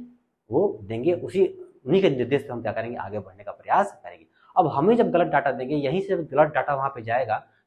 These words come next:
तो उनकी जो रणनीति होगी वो भी क्या हो जाएगी, गलत हो जाएगी। हम कोशिश करेंगे सुधार भले हो चाहे न हो, ये अलग बात है, सुधार कितना करना है कितना नहीं करना है, कम से कम data जो है वो तो exact यहाँ से भेजा जाए, ताकि ऊपर के जो हमारे अधिकारीगण हैं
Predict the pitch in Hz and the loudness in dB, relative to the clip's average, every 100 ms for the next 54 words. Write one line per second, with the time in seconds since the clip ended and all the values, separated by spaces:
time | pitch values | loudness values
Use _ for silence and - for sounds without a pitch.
0 | - 143 139 143 143 170 151 139 151 139 | -6 -6 -4 -6 -2 0 0 0 -2 -2
1 | 135 123 131 - 107 110 113 120 190 - | -4 -2 -4 -8 -8 -8 -6 -2 -2 -4
2 | - _ 107 87 - _ _ _ _ - | -20 _ -12 -12 -14 _ _ _ _ 0
3 | 113 - 160 190 147 139 135 190 - - | 0 2 2 2 -2 -4 -2 -4 -4 -18
4 | _ _ _ _ _ 151 123 - 202 175 | _ _ _ _ _ -2 0 4 4 4
5 | 123 165 160 101 147 127 113 101 104 - | 4 2 2 2 0 0 -4 -4 -4 -6
6 | 92 139 123 127 98 92 123 120 104 123 | -6 -2 2 0 0 -4 -8 -12 -8 -8
7 | 113 107 123 - 110 123 123 107 107 104 | -8 -10 -10 -10 -12 -10 -10 -12 -12 -10
8 | 101 92 90 - _ _ 185 196 190 190 | -12 -14 -20 -20 _ _ -2 -2 0 -2
9 | 123 113 127 196 208 180 170 143 156 196 | 0 2 6 6 6 2 0 0 2 2
10 | 196 143 120 165 175 139 127 127 110 117 | 0 -2 -2 0 0 -2 -8 -8 -10 -4
11 | 135 147 185 - _ - 123 123 180 - | -2 -2 -6 -12 _ -6 -4 0 -2 -2
12 | 131 - 175 - 147 131 143 143 120 120 | -10 -2 -2 0 -4 0 2 2 2 0
13 | 123 113 107 110 123 120 110 135 - | 0 -2 -4 -4 -4 -6 -6 -8 -14